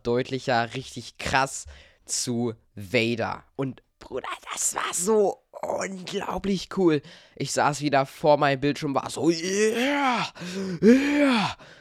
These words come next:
Also ich hab mich sehr, sehr gefreut und, ähm, fand es sehr, sehr, sehr, sehr nice. Dabei, äh, bleibt's aber nicht, sondern sie kämpfen natürlich noch weiter. Und, ähm,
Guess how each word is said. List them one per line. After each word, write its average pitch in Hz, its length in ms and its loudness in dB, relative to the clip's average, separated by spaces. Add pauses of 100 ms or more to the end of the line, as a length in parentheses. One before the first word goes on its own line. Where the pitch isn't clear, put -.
(340)
Also 98 180 -10
ich 85 120 -10
hab 107 80 -2
mich 107 140 -6
sehr, 123 320 0
sehr 127 140 -2
gefreut 135 500 2
und, 110 400 -8
ähm, 98 400 -8 (100)
fand 113 200 -4
es - 240 -8 (380)
sehr, 110 500 -2
sehr, 110 300 -2
sehr, 107 220 -2
sehr 104 180 -4
nice. 107 440 -4 (380)
Dabei, 120 400 4
äh, 104 160 -6
bleibt's 113 340 0
aber 156 220 4
nicht, 151 320 -4
sondern 135 420 0
sie 120 140 -6
kämpfen 139 360 -4
natürlich 165 520 -2
noch 127 160 -2
weiter. 131 520 0 (460)
Und, 131 420 0
ähm, 113 720 -2